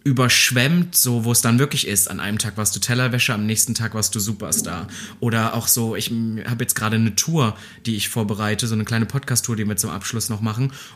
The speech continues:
Und es war halt nicht so, dass wir am ersten Tag ausverkauft werden. Aber komischerweise ist das Einzige, was du immer zugespült bekommst, ist Taylor Swift, die größten, ne, und immer sind alle Touren nach einer Stunde überall ausverkauft. Das ist aber nicht gang und gäbe. Und ich denke, gerade in Deutschland sehen wir auch, dass sich gesunde,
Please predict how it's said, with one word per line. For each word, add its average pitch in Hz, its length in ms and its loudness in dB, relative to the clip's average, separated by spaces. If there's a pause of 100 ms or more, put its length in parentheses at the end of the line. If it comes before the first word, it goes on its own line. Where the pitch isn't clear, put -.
Und 120 440 2
es 123 160 4
war 131 80 0
halt 147 120 2
nicht 214 180 4
so, 254 100 4
dass 165 160 4
wir 127 60 4
am 113 80 4
ersten 110 340 2
Tag 113 180 0
ausverkauft 104 640 -2
werden. 98 240 0
Aber 101 120 -2
komischerweise 139 540 2
ist - 120 4
das - 100 4
Einzige, 117 460 2
was 151 120 2
du - 100 -2
immer 139 160 2
zugespült 139 540 0
bekommst, 135 320 2
ist - 140 0
Taylor 135 240 4
Swift, 143 360 0 (240)
die 117 80 0
größten, 143 580 4 (360)
ne, 156 140 6
und 156 180 0
immer 151 280 4
sind 151 120 4
alle 143 240 4
Touren 170 280 4
nach 131 160 4
einer 135 200 2
Stunde 135 300 4
überall 123 280 2
ausverkauft. 127 480 -2
Das - 120 0
ist - 160 2
aber 117 200 -2
nicht 113 380 0 (400)
gang 120 240 0
und 110 160 0
gäbe. 123 280 2
Und 95 120 -2
ich 101 120 -6
denke, 117 360 0 (340)
gerade 123 220 0
in 123 80 2
Deutschland 117 340 2
sehen 120 220 2
wir 104 100 -2
auch, - 120 -8
dass - 160 -4
sich 104 200 -4
gesunde, 180 680 2